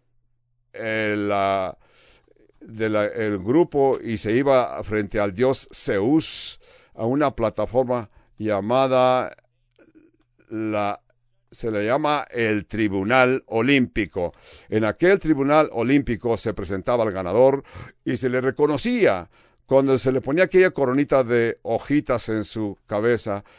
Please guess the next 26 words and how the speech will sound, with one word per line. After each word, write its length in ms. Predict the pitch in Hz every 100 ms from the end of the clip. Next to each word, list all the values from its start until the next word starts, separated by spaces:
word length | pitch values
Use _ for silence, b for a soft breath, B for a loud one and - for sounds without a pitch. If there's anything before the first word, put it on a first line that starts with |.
| b b -
era 440 | 120 131 127 127
el 80 | 113
momento 500 | 101 117 123 107 98
más 360 | 104 156 190 139
grande 360 | 156 151 135
para 220 | 120 110
aquel 260 | 101 117 113
atleta, 580 | 90 107 107 - 85 80 -
porque 320 | 104 98 98
se 120 | -
le 100 | 92
reconocía 760 | 90 92 98 95 170 147 78 76 _
como 240 | - 104 101
el 80 |
ganador. 500 | 92 92 90 92 85 - b b b b
Así, 280 | 98 - 151
con 200 | 156 131
aquella 480 | - 156 139 117 -
fama 640 | - 139 135 131 123 120 -
y 160 | 120
reconocimiento, 1200 | 107 110 110 107 98 101 113 139 139 - 120 120 104 b b
le 120 | 104
reconocían 560 | 110 104 110 101 143 147
como 300 | 131 120 135
un 120 | 139 -
héroe 480 | 135 131 123 120